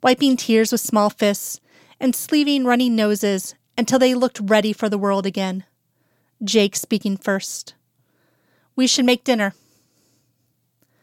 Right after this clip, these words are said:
So, out of left field with that one, the rest agreed, moving Uncle Muddler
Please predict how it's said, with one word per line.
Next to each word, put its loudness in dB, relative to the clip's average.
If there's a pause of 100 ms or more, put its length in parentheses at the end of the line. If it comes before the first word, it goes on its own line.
(400)
So, 0 (300)
out 4
of 0
left -2
field 2
with -6
that 2
one, -4 (240)
the 0
rest 0
agreed, -2 (680)
moving -2
Uncle -2
Muddler 0